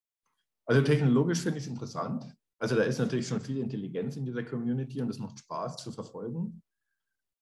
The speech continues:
Ähm, Risikostreuung halte ich hier nicht wirklich für möglich.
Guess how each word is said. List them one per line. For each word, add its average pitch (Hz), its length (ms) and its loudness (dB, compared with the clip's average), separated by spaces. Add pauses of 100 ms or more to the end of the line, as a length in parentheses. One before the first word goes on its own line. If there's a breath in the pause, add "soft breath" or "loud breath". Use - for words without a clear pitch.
(120)
Ähm, 107 580 -2 (640)
Risikostreuung 123 840 2
halte 113 180 -2
ich 110 80 -10
hier 110 100 -4
nicht 104 180 -2
wirklich 101 260 -8
für 98 120 -8
möglich. 85 500 -12